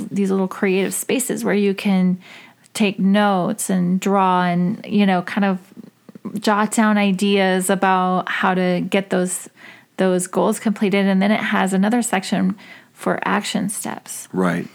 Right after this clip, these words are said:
Speaker 1: So you can take your big intention for the month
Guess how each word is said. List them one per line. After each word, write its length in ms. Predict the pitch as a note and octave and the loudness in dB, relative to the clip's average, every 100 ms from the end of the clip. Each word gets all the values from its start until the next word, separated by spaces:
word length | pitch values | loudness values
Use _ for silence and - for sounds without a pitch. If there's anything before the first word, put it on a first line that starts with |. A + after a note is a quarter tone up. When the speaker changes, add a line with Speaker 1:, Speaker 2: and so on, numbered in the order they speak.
| - - | -20 -14
Speaker 1:
So 160 | - | -2
you 240 | G#3 G3+ F#3+ | 0 0 0
can 380 | G#3+ G3 F#3 - _ | 0 0 0 -4 _
take 400 | - A3+ G#3 G#3+ | -6 -2 0 0
your 160 | A#3 A3 | 0 0
big 480 | G3 F#3+ G3 G3 F#3 - | 0 0 2 0 -2 -2
intention 560 | F#3+ F#3 D#4+ E4+ D4 | 0 0 -2 -2 -2
for 140 | B3 A3+ | 0 2
the 100 | G#3+ | 2
month 400 | G3 F#3+ F#3 | 2 2 0